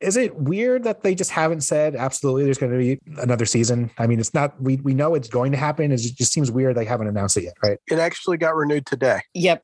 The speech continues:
Speaker 3: or yesterday.
Speaker 1: Oh, wow. Okay.
Speaker 3: Can't
Speaker 1: I,
Speaker 3: remember
Speaker 1: I,
Speaker 3: which,
Speaker 1: I,
Speaker 3: but
Speaker 1: I missed the, the, the official announcement, but it just seemed weird that it didn't happen almost, like,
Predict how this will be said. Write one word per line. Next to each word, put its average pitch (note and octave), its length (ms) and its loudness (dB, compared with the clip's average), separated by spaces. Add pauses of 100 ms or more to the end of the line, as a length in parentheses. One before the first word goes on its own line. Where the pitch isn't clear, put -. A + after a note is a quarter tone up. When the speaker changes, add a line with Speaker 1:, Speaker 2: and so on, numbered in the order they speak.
Speaker 3:
or D#3 240 0
yesterday. D3 640 -2
Speaker 1:
Oh, G#3+ 80 0
wow. D#3 240 -2
Okay. B2+ 280 -4
Speaker 3:
Can't C#3 140 0
Speaker 1:
I, - 40 0
Speaker 3:
remember C#3+ 200 -6
Speaker 1:
I, A#2+ 80 0
Speaker 3:
which, C3+ 120 2
Speaker 1:
I, B2 100 2
Speaker 3:
but C3 180 -4
Speaker 1:
I C#3+ 100 0
missed D3 220 0
the, C3+ 280 0
the, C3 160 0
the C3 180 -2
official C#3 260 0
announcement, G#2 380 -2
but G#2+ 100 2
it G#2+ 60 0
just A#2+ 160 0
seemed B2+ 180 -2
weird C#3 180 2
that A#2+ 100 0
it A#2 40 -6
didn't B2 160 -4
happen C3 260 0
almost, A#2+ 340 0
like, A2 200 0